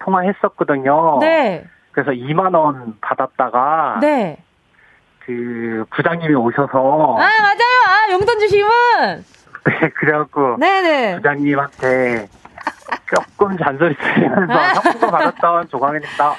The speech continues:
Speaker 2: 반갑습니다. 조광현 씨, 반갑습니다. 아유, 떨리실 텐데 차근차근 말씀 잘하셨어요. 가요광장은
Speaker 1: 아.
Speaker 2: 언제부터 청취하셨어요?
Speaker 1: 저 예전에 그 홍진경 씨가 했던
Speaker 2: 우와.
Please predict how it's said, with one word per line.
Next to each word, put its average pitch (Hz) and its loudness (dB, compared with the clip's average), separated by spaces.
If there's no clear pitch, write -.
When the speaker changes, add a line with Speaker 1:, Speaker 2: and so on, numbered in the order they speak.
Speaker 2:
반갑습니다. 359 2
조광현 294 0
씨, 277 -2
반갑습니다. 226 0
아유, 240 2
떨리실 359 0
텐데 247 0
차근차근 285 -2
말씀 185 -2
잘하셨어요. 180 -4
가요광장은 359 2
Speaker 1:
아. 262 2
Speaker 2:
언제부터 330 0
청취하셨어요? 240 0
Speaker 1:
저 131 -2
예전에 202 0
그 131 0
홍진경 220 0
씨가 143 -2
했던 123 -2
Speaker 2:
우와. 294 2